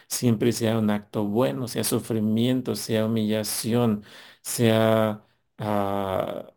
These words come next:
enfermedad, sea alegría, siempre y cuando no sea pecaminoso, Él puede ac-, puede tomar esos actos, puede tomar hasta el simple acto de parpadear, de respirar, de palpitar, el movimiento.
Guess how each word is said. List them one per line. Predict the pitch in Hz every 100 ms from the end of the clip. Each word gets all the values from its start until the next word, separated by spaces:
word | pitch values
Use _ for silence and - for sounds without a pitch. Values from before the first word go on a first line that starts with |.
| _ -
enfermedad, | 110 104 98 104 104 107 123 127 104
sea | - 113
alegría, | 117 107 101 107 123 135 110 95 87 - - - _ _ -
siempre | - 127 127 123 120
y |
cuando | 120 113 110
no | 104
sea | 107 107
pecaminoso, | 107 - 101 101 104 151 - -
Él | 113 -
puede | - 107 104 107
ac-, | - 101 - _ _ _
puede | - 113 107
tomar | 107 98 104 131 151
esos | 123 104
actos, | 107 - 107
puede | 120 120
tomar | 127 117 123
hasta | 123 123
el | 104
simple | 120 117 135 113
acto | 127 131 - 127 127 - - - -
de | 127 107 110
parpadear, | 104 120 95 - 107 104 117 139 147
de | 127 107
respirar, | 110 - 107 104 117 131 135
de | 120
palpitar, | - 117 117 101 90 - 127 147 151 - _ _ _ _ _ _ _ _ _ _ _ _ _ _ _
el | 127
movimiento. | 120 113 101 104 117 139 151 151 131 131